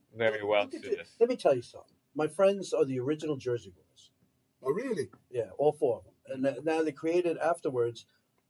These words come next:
Speaker 2: uh, after five years of their run, and I think the last one, uh, was Robert Spencer, who lasted six years.
Speaker 3: Right.
Speaker 2: They got together and they created their own band called the Midtown Men.
Speaker 3: Okay.
Speaker 2: You go to midtown men dot com, right, you see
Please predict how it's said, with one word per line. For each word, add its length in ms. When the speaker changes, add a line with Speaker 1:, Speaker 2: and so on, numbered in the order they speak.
Speaker 2:
uh, 300
after 240
five 340
years 240
of 100
their 140
run, 280
and 240
I 40
think 180
the 60
last 340
one, 220
uh, 40
was 280
Robert 280
Spencer, 540
who 220
lasted 360
six 320
years. 420
Speaker 3:
Right. 140
Speaker 2:
They 100
got 220
together 380
and 100
they 40
created 340
their 120
own 140
band 240
called 260
the 80
Midtown 320
Men. 640
Speaker 3:
Okay. 380
Speaker 2:
You 80
go 60
to 60
midtown 340
men 140
dot 200
com, 400
right, 160
you 120
see 360